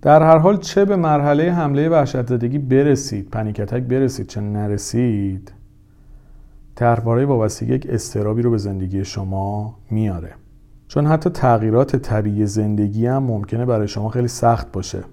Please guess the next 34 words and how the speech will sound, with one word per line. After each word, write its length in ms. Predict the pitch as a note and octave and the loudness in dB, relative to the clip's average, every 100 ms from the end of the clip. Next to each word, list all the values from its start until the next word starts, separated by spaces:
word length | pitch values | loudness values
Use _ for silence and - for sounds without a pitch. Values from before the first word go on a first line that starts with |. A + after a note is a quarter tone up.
| - - - - - | -20 -20 -20 -20 -2
حالا 200 | A#2 D#3 | 2 2
این 80 | |
هر 220 | D#3 F3 F#3 | 4 4 4
چیزی 240 | F#3 F#3 | 2 2
می‌تونه 280 | F#3 F3+ F3+ | 2 2 4
باشه، 580 | F3+ F3 B2 A2 G#2 G#2 - - - - - - - - - | 4 4 0 0 -2 -4 -10 -20 -20 -20 -20 -20 -20 -20 0
ادامهٔ 440 | C3+ B2 B2 B2+ C3+ | 4 6 4 4 2
تحصیل، 540 | A#2+ F#2+ - G2+ - - - | 0 -2 -6 -10 -12 -6 0
ارتقای 560 | A#2 - A2 A#2 B2 | 2 2 2 4 4
شغلی، 500 | A#2+ G#2 F#2+ F2 F2 - | 2 -2 -4 -6 -8 -4
ازدواج، 800 | A2+ A2 G2+ G#2+ G2 F2+ F#2 - - | 0 0 2 0 0 -2 -6 -16 -4
تولد 480 | A#2 G#2+ G#2+ G#2 A2 | 0 2 0 0 0
بچه‌تون. 640 | A2 G2 - - G2 - - - - - - - | 0 -2 -2 -8 -8 -12 -16 -20 -20 -20 -12 -2
یعنی 120 | C3 | 0
حتی 160 | D#3 F3 | 2 2
تغییرایی 560 | C#3+ B2+ A#2 B2+ F3 | 6 6 6 6 6
که 140 | E3+ A#2+ | 4 4
برای 220 | A#2 A#2 | 2 2
شما 460 | A#2+ A#2 A2+ A2+ | -2 -2 -2 -2
به 180 | A2 A#2 | -2 -2
ظاهر 400 | A2 A#2 A2 C#3 | 2 2 4 2
مثبت 500 | D3 A#2+ A2 - A2 | 2 0 0 0 0
به 80 | A2 | 0
نظر 300 | A2+ G#2+ A2+ | 0 2 2
میاد 240 | A2 B2 | 0 0
هم 100 | D#3 | 0
می‌تونه 260 | D#3+ D#3 D#3 | 0 -2 0
باعث 240 | B2+ B2 | 2 2
رنج 280 | D3 B2+ G#2+ | 0 0 0
و 60 | G#2+ | 0
عذاب 260 | G2+ A#2+ | 0 2
و 40 | B2+ | 2
اضطرابتون 600 | A2 - G#2 G2+ F#2 F2 | 0 -2 -2 -2 -6 -10
بشه. 240 | F2+ - | -12 -14